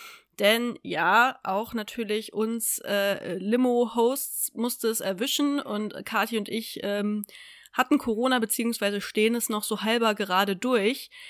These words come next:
Das hält uns aber natürlich nicht davon ab, euch eine wunderbare Folge mit unseren alltäglichen Schandtaten zu kredenzen. Musste dabei allerdings direkt zu Anfang sagen, also ich steck noch so ein kleines bisschen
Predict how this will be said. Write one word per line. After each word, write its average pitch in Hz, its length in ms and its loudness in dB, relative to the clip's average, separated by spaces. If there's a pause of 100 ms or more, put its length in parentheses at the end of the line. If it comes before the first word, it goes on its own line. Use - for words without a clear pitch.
(200)
Das 208 220 0
hält 233 160 2
uns 226 140 2
aber 214 180 0
natürlich 208 560 -2
nicht 208 260 -2
davon 202 340 2
ab, - 320 -2
euch 185 360 0
eine 196 240 2
wunderbare 202 680 2
Folge 233 460 2
mit 220 180 2
unseren 214 420 -2
alltäglichen 208 640 -2
Schandtaten 220 760 -2 (340)
zu 277 160 2
kredenzen. 247 800 2 (360)
Musste 254 240 0
dabei 233 360 4
allerdings 240 420 2
direkt 240 320 -2
zu - 100 0
Anfang 220 360 -2
sagen, 214 300 0
also 196 240 -2
ich - 160 -4
steck - 280 -4
noch 254 160 0
so 233 100 0
ein 220 80 0
kleines 233 360 0
bisschen 214 520 -2